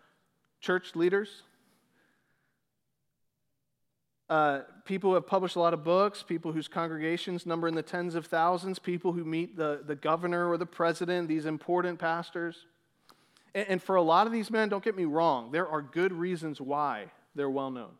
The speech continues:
Uh, they didn't ask for it. They didn't vie for it. God's just given them a platform, and they're stewarding that platform well. But for way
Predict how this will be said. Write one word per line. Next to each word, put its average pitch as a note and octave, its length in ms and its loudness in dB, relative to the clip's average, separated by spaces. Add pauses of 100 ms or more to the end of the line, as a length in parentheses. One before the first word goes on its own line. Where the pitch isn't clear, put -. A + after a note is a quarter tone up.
(1200)
Uh, C3+ 140 -2
they D3 120 -2
didn't G#3 200 4
ask G3 260 2
for D3+ 120 0
it. C3 60 -6
They D#3 100 2
didn't G3+ 200 2
vie G3 280 8
for D#3+ 200 0
it. C3 60 -8
God's E3 240 2
just G3 200 -2
given F#3 220 2
them G3+ 140 0
a G3+ 60 0
platform, E3 540 2
and C#3+ 120 -2
they're E3 100 -2
stewarding G3 600 2
that F3 140 -2
platform D#3 600 0
well. B2+ 280 -4 (1300)
But D3+ 140 -2
for D#3 140 -2
way G#3 640 6